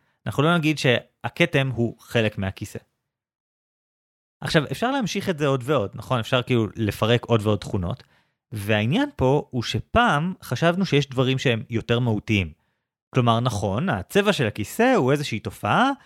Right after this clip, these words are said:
שנובעת מהאטומים של הכיסא, הפוטונים שפוגעים בהם, והרשתית שקולטת אותם וכל זה.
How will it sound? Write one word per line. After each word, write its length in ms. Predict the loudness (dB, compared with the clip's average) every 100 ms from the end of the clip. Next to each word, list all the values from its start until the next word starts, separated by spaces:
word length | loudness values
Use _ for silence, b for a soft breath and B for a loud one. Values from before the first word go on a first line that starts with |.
| b b
שנובעת 720 | 0 2 4 2 2 2 2
מהאטומים 640 | 2 2 0 0 0 2 2
של 120 | 0
הכיסא, 600 | -2 -4 -4 0 4 4
הפוטונים 560 | 2 -2 -2 0 2 0
שפוגעים 480 | -2 -4 -2 0 2
בהם, 360 | 2 2 0
והרשתית 640 | 2 2 2 0 -4 -4 0
שקולטת 480 | -2 2 2 2
אותם 260 | 0 0 -2
וכל 300 | -2 2 2
זה. 100 | 2